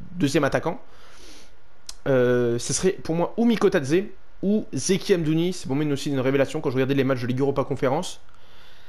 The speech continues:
Bien sûr, euh, Nice a perdu contre Bâle. Et un des joueurs marquants, c'était Amdouni. Donc je vais également vous parler de ces deux joueurs-là, avant de vous parler des départs et de clôturer la vidéo. Euh, Mikotadze, sept virgule trois de note, stratosphérique avec Metz.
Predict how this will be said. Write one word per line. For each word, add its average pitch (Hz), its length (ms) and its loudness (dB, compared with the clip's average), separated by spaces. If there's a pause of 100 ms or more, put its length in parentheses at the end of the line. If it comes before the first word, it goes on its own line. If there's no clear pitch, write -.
(380)
Bien 135 120 2
sûr, 135 400 0
euh, 113 260 0
Nice 175 300 0
a 123 40 2
perdu 131 220 0
contre 151 200 -2
Bâle. 127 300 2 (380)
Et 151 540 4
un 151 100 4
des 160 100 4
joueurs 151 160 2
marquants, 190 280 0
c'était - 260 0
Amdouni. 190 400 2 (560)
Donc 135 140 0
je 147 100 4
vais 160 60 6
également 175 260 2
vous 151 80 -2
parler 160 220 4
de 131 100 0
ces 139 160 0
deux 165 120 4
joueurs-là, 147 440 2 (920)
avant 135 160 0
de 143 40 0
vous 123 60 -2
parler 143 220 4
des 131 100 4
départs 135 400 2
et 143 60 2
de 123 80 2
clôturer 135 340 0
la 127 80 6
vidéo. 123 320 2 (720)
Euh, 139 100 6
Mikotadze, 180 460 4
sept - 340 2
virgule 170 280 2
trois - 180 4
de 160 60 2
note, 175 280 0 (280)
stratosphérique - 960 0
avec 123 200 -2
Metz. - 300 -2